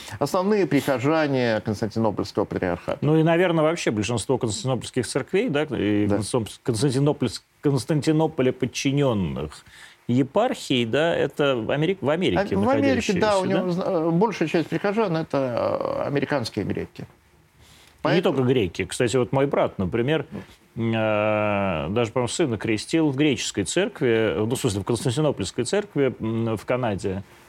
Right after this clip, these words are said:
Speaker 2: потому что не было просто, э, русской.
Speaker 1: Ну, э, не, э,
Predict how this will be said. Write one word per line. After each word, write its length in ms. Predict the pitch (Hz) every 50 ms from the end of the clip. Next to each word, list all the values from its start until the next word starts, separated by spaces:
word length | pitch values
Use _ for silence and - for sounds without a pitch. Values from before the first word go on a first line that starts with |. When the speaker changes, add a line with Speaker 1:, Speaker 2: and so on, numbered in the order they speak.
| - -
Speaker 2:
потому 320 | - 120 127 127 131 143 135
что 160 | - - 143
не 160 | 143 156 151
было 220 | 123 131 120 120 117
просто, 420 | - 123 123 - - - - 127
э, 920 | 123 123 120 117 117 113 110 101 98 98 101 98 95 98 98 98 98 113
русской. 500 | 139 160 147 - - - - - - - - - - - - - - - - - -
Speaker 1:
Ну, 260 | 247 269 247 - -
э, 800 | - 185 196 185 185 180 180 175 170 165 165 160 156 147 143 143 139
не, 220 | 165 185 202 - -
э, 560 | - 196 208 - - - 170 165 165 160